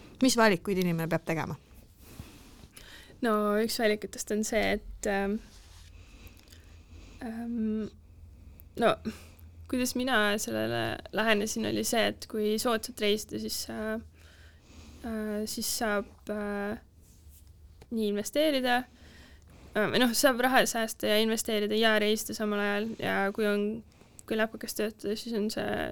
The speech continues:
Speaker 2: suht kergesti võimalik. Et ei ole nagu palju piiranguid, eriti nüüd pärast koroonaaega, kui, ähm, kaugtöö on veel,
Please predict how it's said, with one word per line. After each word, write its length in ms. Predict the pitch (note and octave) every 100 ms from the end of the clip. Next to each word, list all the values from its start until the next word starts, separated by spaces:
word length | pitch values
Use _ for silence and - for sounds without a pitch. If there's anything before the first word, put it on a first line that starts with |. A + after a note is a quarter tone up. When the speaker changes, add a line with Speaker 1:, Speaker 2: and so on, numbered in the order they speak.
| -
Speaker 2:
suht 160 | A#3 -
kergesti 480 | A3+ G#3+ A3 - A3
võimalik. 480 | G#3+ G#3 A#3 - - - - - - - - -
Et 400 | A3 G#3 G#3 -
ei 100 | G#3
ole 100 | G#3 G3+
nagu 320 | G#3 A3+ G#3+ A3 - -
palju 400 | A3 A#3 A#3 A#3 A#3+ - - - - - - -
piiranguid, 540 | A3+ G#3+ G#3+ A3+ A3
eriti 460 | G#3+ G#3+ - G3+ G3+ G#3+
nüüd 140 | G#3+ -
pärast 320 | G#3 A3 -
koroonaaega, 540 | A3+ G#3 G3+ G#3 A#3+
kui, 220 | A3+ G3+ A3 - - - - - - -
ähm, 300 | G#3 G3+ G#3
kaugtöö 380 | G#3 G#3+ - G#3
on 80 | G#3
veel, 300 | G3 G3